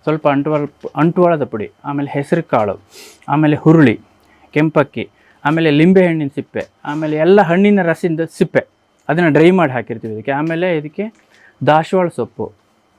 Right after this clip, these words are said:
ಆಮೇಲೆ ದಾಸವಾಳದ ಹೂವು, ಆಮೇಲೆ ಇದು ಲಾವಂಚ, ಸ್ವಲ್ಪ ಕೇಸರಿ, ಆಮೇಲೆ ಪಚ್ಚೆ ಕರ್ಪೂರ ಸರ್, ಇಷ್ಟು ಹಾಕಿರ್ತೀವಿ. ತುಂಬ ಏನ, ಆ, ದೇಹದ ಹೊರಗಡೆ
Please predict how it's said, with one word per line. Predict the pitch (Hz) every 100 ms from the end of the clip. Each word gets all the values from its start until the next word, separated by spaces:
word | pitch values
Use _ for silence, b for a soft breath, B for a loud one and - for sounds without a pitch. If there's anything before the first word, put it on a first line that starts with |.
| -
ಆಮೇಲೆ | 156 160
ದಾಸವಾಳದ | 143 139 160 - 170 151
ಹೂವು, | 123 147 156 131 101 - _ - - _ _ _ _
ಆಮೇಲೆ | - 180 170 165 180 180 170
ಇದು | 147 139 131 131 127 -
ಲಾವಂಚ, | 139 151 180 160 117 - 104 _ _ _
ಸ್ವಲ್ಪ | 185 190 208 185 _ _ _ - 151
ಕೇಸರಿ, | - 175 170 104 95 - _ _ _
ಆಮೇಲೆ | 160 175 165 190
ಪಚ್ಚೆ | 185 156 160
ಕರ್ಪೂರ | 139 117 117
ಸರ್, | 147
ಇಷ್ಟು | 151 -
ಹಾಕಿರ್ತೀವಿ. | 131 110 147 156
ತುಂಬ | 190 196
ಏನ, | 160 147 147 b b b b b
ಆ, | - 131 135
ದೇಹದ | 135 170 175 170
ಹೊರಗಡೆ | 156 147 147 151 190